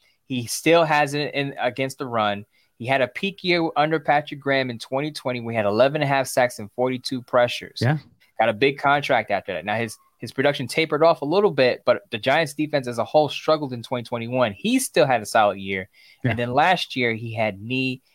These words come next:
Speaker 1: and a neck injury, which derailed him for about, cost him about five games. So before people say, "Oh, he's injury prone now," let's remember, he's not thirty yet. He's gonna be twenty-nine in June.
Speaker 2: Still young.
Speaker 1: And before last year, he only missed one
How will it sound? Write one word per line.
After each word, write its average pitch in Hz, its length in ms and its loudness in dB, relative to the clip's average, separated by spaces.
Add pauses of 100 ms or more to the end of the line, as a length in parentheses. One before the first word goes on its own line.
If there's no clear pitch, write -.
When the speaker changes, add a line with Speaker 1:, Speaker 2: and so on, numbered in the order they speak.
(160)
Speaker 1:
and 107 120 0
a 104 60 -2
neck 131 340 0
injury, 98 540 -6
which 101 260 -10
derailed 104 320 -2
him 98 120 -10
for 101 120 0
about, 117 360 4
cost 117 260 2
him 117 60 -8
about 104 260 0
five 101 460 2
games. 110 340 -2
So 110 100 0
before 160 440 4
people 151 260 -2
say, 135 340 2 (240)
"Oh, 170 140 8
he's 147 240 4
injury 208 320 4
prone 135 320 -2
now," 101 320 -2 (300)
let's - 240 -8
remember, 143 580 2 (200)
he's - 180 -12
not 180 280 0
thirty 190 260 4
yet. 110 200 -4
He's 101 120 -12
gonna 120 100 -4
be 147 80 -8
twenty-nine 175 560 -2
in 185 120 -4
June. 127 360 -4
Speaker 2:
Still 131 260 2
young. 147 140 6
Speaker 1:
And 104 80 0
before 175 440 4
last 185 480 2
year, 135 360 -2 (300)
he 143 180 -8
only 185 340 2
missed 165 400 -2
one 156 640 -2